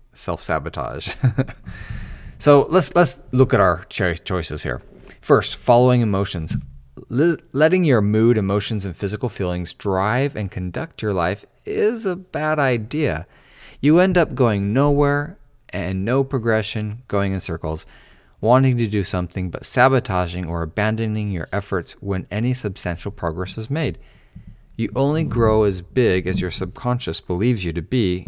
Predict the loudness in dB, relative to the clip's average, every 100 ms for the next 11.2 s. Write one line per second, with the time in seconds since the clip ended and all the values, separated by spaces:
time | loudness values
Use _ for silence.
0 | -8 -6 -4 -2 -2 0 0 0 0 0
1 | -2 -4 -6 -18 -20 _ _ _ -18 -12
2 | -10 -2 0 0 -2 -20 _ -16 -16 -14
3 | -12 -4 -4 0 -2 -4 -16 -12 -12 -8
4 | -8 -6 -8 -8 -12 -20 -20 -20 -20 -20
5 | -20 -20 -20 _ _ _ _ _ _ _
6 | _ _ -20 -12 -6 0 0 2 2 4
7 | 4 4 2 0 -2 -4 -4 -4 -6 -12
8 | _ _ _ _ _ _ _ _ _ _
9 | _ _ _ -2 0 2 2 2 0 -2
10 | -4 -6 -4 -2 -2 -2 0 2 2 0
11 | -2 -4